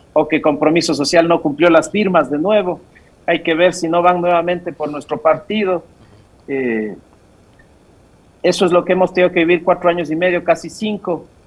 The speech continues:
Eso es lo que yo siempre le pido a nuestra militancia que entienda cuando se ponen quisquillosos con algunas cosas, eh, y que yo siempre estoy gustoso de,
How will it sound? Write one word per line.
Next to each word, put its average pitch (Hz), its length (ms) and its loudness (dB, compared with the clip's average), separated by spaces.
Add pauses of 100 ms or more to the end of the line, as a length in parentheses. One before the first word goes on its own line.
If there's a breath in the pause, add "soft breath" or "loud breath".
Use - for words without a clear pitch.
Eso - 160 -6
es 170 80 -2
lo 165 100 2
que 160 140 0
yo 165 80 2
siempre 175 360 -4
le 151 100 0
pido 165 480 -2 (300)
a 139 100 0
nuestra 147 260 -2
militancia 151 640 -2
que 151 100 -4
entienda 165 720 0 (220)
cuando 127 600 -4 (300)
se - 160 -6
ponen 160 360 2
quisquillosos 156 640 0
con 147 120 0
algunas 147 400 2
cosas, 180 460 -2 (560 soft breath)
eh, 113 460 -4 (220)
y 127 60 -10
que 135 180 0
yo 160 280 6
siempre 160 340 0
estoy 165 220 0
gustoso 165 540 0
de, 135 200 0